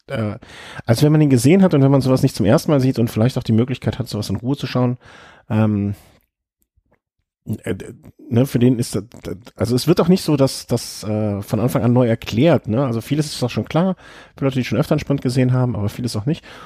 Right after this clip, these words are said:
Und, äh, ich finde alleine, dass man mal reinschauen sollte auf diese Seite und sich das angucken sollte,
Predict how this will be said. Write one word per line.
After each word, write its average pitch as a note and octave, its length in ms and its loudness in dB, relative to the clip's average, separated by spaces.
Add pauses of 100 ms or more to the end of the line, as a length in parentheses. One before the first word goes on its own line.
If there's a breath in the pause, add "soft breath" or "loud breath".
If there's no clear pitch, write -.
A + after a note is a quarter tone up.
(180 loud breath)
Und, B2+ 220 2
äh, A2+ 260 2 (380)
ich G#2 120 -10
finde C#3+ 200 4
alleine, C3 520 2 (180)
dass B2 360 -4
man B2+ 140 2
mal A#2+ 100 4
reinschauen B2+ 540 2
sollte B2 260 0
auf A2+ 100 -6
diese A2+ 220 -4
Seite A2 320 0
und A2+ 60 -4
sich - 100 -16
das - 160 -16
angucken - 320 -10
sollte, G#2 220 -6